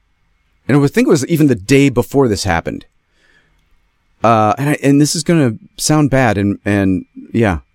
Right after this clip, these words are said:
When I start falling asleep at red lights, I know that I'm not getting enough sleep. Let's, we'll, we'll just put it that way.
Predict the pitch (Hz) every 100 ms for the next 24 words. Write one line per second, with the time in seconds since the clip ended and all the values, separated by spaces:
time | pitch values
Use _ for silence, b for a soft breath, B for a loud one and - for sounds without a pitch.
0 | _ _ _ _ _ _ _ _ _ _
1 | _ - 143 196 262 262 240 208 - 202
2 | 190 151 - 196 151 127 139 135 131 143
3 | - 131 135 143 147 147 139 131 117 120
4 | 120 120 107 101 92 - 85 - 131 143
5 | - 170 151 165 151 156 - 156 120 107
6 | 71 62